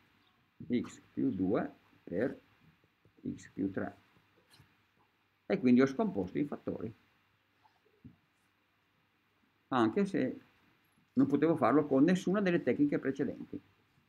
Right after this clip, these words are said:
In questo senso questo è un trinomio particolare, cioè pur non essendo un quadrato, pur non essendo un prodotto notevole, pur non potendo essere sem-,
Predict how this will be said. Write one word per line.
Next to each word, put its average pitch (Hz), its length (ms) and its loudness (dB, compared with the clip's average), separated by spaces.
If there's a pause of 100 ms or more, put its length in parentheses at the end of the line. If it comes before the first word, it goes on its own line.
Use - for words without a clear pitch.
(880)
In - 120 8
questo - 240 2
senso - 260 2
questo - 220 12
è - 40 8
un 131 180 8
trinomio 170 800 6
particolare, 143 1000 2 (260)
cioè 135 380 2 (600)
pur 220 280 10
non 151 200 10
essendo 139 440 8
un 120 80 10
quadrato, 117 720 2 (680)
pur 180 200 10
non 143 160 10
essendo 151 260 4
un 143 60 6
prodotto 120 260 0
notevole, 113 540 2
pur 185 440 6
non 160 200 6
potendo 151 420 2
essere 151 200 2
sem-, 139 280 2